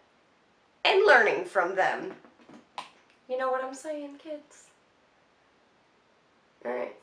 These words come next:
so that's what we're doing. All right, blending. I don't know, I'm kinda digging it. I feel like a superhero. But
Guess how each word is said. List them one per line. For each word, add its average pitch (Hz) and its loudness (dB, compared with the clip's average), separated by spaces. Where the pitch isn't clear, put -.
so 294 -4
that's - -20
what - -18
we're 240 -12
doing. 247 -14
All - -2
right, - -10
blending. 277 -12
I 220 -2
don't 208 0
know, 208 4
I'm 226 -6
kinda 254 -8
digging 208 -4
it. 185 -4
I - -18
feel 190 -6
like 196 -8
a 202 -16
superhero. 196 -6
But 190 2